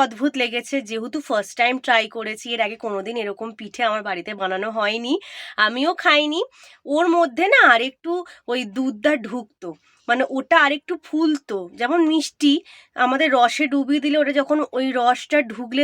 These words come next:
দেখবে আরও বেশি সফট খেতে হয়, সেটা কিন্তু এটার বেলায় হয়নি। তো একটু শক্ত শক্ত ছিল, কিন্তু খেতে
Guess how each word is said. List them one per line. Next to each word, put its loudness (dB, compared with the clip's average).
দেখবে 0
আরও 0
বেশি -2
সফট 0
খেতে -6
হয়, 4
সেটা 6
কিন্তু -2
এটার 4
বেলায় 4
হয়নি। -2
তো -4
একটু -8
শক্ত 2
শক্ত -6
ছিল, 0
কিন্তু -4
খেতে -2